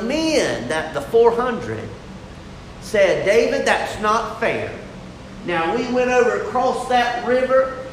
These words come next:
and we did all this fighting. They can have their wives and children back, but I think we need to get their stuff.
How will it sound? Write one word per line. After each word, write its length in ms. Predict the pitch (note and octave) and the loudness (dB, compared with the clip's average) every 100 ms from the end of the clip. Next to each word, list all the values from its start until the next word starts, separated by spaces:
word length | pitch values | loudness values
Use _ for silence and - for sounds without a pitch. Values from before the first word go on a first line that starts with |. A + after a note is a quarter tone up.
| - - | -12 -6
and 340 | F#3 F#3 G3 | -2 -2 -2
we 220 | B3+ C#4+ C#4 | -2 -4 2
did 160 | C4+ | 4
all 260 | C4+ C#4 C4+ | 6 4 4
this 340 | C4+ C4 - | 4 2 0
fighting. 560 | - C4 - C4+ C#4 C4+ - - | -2 -2 -2 -4 -6 -8 -10 0
They 240 | - D#4 D4+ | 6 6 6
can 120 | B3+ | 2
have 400 | A#3+ B3 D4+ C4+ | 2 2 2 2
their 180 | C4 A#3+ | 2 2
wives 380 | D4 B3 B3 A#3+ | 2 2 2 -2
and 120 | A#3+ | -2
children 420 | D#4 D#4 B3+ B3 | -2 0 0 0
back, 240 | C4 C#4 B3+ | 2 0 0
but 120 | B3+ | 2
I 240 | D4 - | 4 6
think 240 | D4 C#4+ D4 | 4 2 -2
we 200 | D4+ D4 | -2 -4
need 140 | B3+ | -2
to 100 | B3 | -4
get 240 | C4+ C4+ C#4 | -2 -4 -2
their 200 | B3+ A3+ | -2 -2
stuff. 760 | - - D4 - - - - | -6 0 0 2 -2 -6 -10